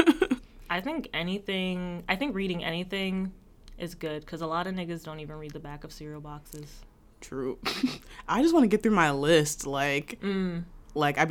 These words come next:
Speaker 1: I have a whole ass list full of shit that, that I wanna read, and then I'm like, "Oh, what about this other thing that's not on the list?"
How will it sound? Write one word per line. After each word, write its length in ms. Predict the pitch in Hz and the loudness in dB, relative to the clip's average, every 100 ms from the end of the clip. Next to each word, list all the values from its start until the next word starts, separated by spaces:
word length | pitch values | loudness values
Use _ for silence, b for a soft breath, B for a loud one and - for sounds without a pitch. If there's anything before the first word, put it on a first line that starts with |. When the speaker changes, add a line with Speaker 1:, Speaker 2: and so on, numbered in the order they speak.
| - | 6
Speaker 1:
I 60 | |
have 160 | 185 175 | 6 6
a 60 | |
whole 280 | 147 175 180 | 6 6 6
ass 240 | 165 170 - | 6 4 2
list 280 | 170 175 | 2 2
full 160 | - 156 | 2 2
of 60 | 151 | 2
shit 200 | 165 160 | -2 -2
that, 320 | 165 151 156 | 0 0 2
that 80 | 160 | 4
I 60 | 151 | 6
wanna 200 | 151 147 | 6 4
read, 300 | 165 160 139 | 4 4 2
and 200 | 139 143 | 0 0
then 100 | 143 | 2
I'm 140 | 151 | 2
like, 200 | 139 127 | 2 0
"Oh, 140 | - 196 | 2 4
what 220 | 180 170 | 6 4
about 280 | 196 190 160 | 4 2 4
this 280 | 151 147 - | 2 2 2
other 220 | 160 170 | 2 2
thing 340 | 151 143 131 123 | 2 0 -2 -2
that's 220 | 120 - | -6 -4
not 220 | 139 135 | 0 0
on 140 | 135 127 | 0 0
the 60 | |
list?" 480 | 127 135 131 - - | 0 -2 -2 -4 -6